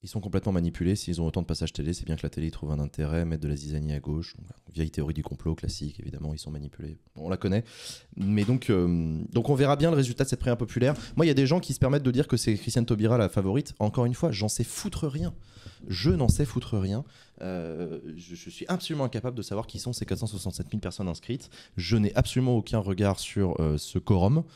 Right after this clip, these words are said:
Euh, comment il est composé, d'où viennent les gens, je ne sais pas. C'est pareil pour le, c'était pareil pour la primaire écolo, c'est pareil pour le congrès Les Républicains, donc je me risquerai pas à dire qu'il y a des favoris.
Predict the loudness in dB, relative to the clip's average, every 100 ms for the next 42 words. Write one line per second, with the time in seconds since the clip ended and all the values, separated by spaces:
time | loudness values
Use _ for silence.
0 | -20 -20 -10 -4 -4 0 2 4 2 2
1 | 2 4 4 2 2 2 2 2 2 2
2 | 2 -2 2 2 2 4 4 4 2 2
3 | 4 4 4 2 -4 -20 -20 -16 -6 -2
4 | 2 2 2 2 2 2 2 2 2 2
5 | 2 2 0 -2 4 6 6 4 2 2
6 | 4 4 2 0 -2 -2 -4 -4 -8 -4
7 | -2 -2 -2 -2 0 -2 -2 0 0 0
8 | 0 -2 -6